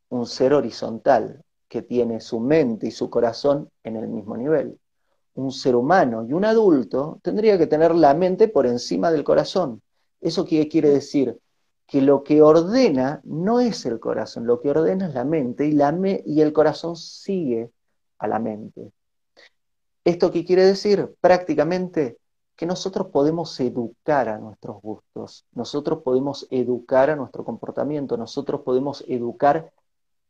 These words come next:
a quién nos gusta, podemos, o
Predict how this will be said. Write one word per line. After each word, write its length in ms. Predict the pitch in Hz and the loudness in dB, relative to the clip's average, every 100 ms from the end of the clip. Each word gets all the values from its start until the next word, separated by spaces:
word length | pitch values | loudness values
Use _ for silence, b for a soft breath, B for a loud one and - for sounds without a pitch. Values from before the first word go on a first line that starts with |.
| _ | _
a 120 | - - | -16 -14
quién 340 | - 160 165 | -6 -4 -2
nos 140 | 151 | -4
gusta, 480 | 120 143 147 - - _ _ _ _ _ _ | -2 -4 -4 -20 -20 _ _ _ _ _ _
podemos, 460 | - 135 160 160 - _ - | -4 -2 -2 -6 -16 _ -10
o 420 | - 127 123 | -4 0 -2